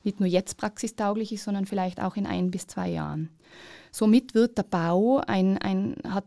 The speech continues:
äh, wird ein Bau der Zukunft und nicht der, der Realität, sondern gleichzeitig auch der Zukunft. Genau, und das ist, äh, jedenfalls aus pädagogischer Sicht zu empfehlen. Äh, wie können PädagogInnen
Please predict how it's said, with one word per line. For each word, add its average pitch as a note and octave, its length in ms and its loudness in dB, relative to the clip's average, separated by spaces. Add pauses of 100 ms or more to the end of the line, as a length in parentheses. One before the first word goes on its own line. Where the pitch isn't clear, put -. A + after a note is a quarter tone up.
(160)
äh, C3 280 -4
wird G#3 140 0
ein F3+ 140 0
Bau F3+ 240 2
der F#3 160 0
Zukunft C4+ 880 4
und G3+ 220 0
nicht - 420 -4
der, F3+ 240 0
der F3 160 -2
Realität, F3 580 0
sondern G3 220 0
gleichzeitig F#3+ 480 -4
auch - 140 -6
der F3 120 -8
Zukunft. - 800 0 (400)
Genau, F#3+ 340 2
und F#3 160 0
das G#3 200 -2
ist, - 420 -6
äh, - 240 -6
jedenfalls F#3+ 600 -2
aus F#3 100 -8
pädagogischer F#3+ 600 -2
Sicht - 360 -8
zu - 60 -8
empfehlen. D#3+ 640 -4 (560)
Äh, F#3+ 180 2
wie G3 100 0
können G#3+ 300 2
PädagogInnen A#3 920 2